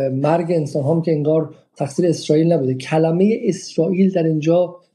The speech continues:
به هیچ شکل نیامده. و بعد جملهٔ بعدی جملهٔ جالبیه که میگه: «قلب در-، دردمند من از استبداد دینی را به دردی فزونتر مبتلا کرده.»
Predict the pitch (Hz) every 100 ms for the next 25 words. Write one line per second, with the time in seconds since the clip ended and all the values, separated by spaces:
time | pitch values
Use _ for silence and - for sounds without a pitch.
0 | _ 165 180 170 - - 165 - 165 143
1 | 120 127 156 196 185 170 180 170 214 202
2 | 180 196 190 160 147 135 135 131 127 127
3 | 147 147 180 175 - _ _ - 185 208
4 | 208 190 175 151 151 _ 165 156 147 160
5 | 180 185 170 175 165 - - 170 - -
6 | 156 151 - 156 143 151 139 143 151 156
7 | 208 180 151 147 - - - _ _ 165
8 | 156 175 180 196 190 208 196 - 156 156
9 | 147 165 180 - - 139 131 - 135 123
10 | 127 117 110 107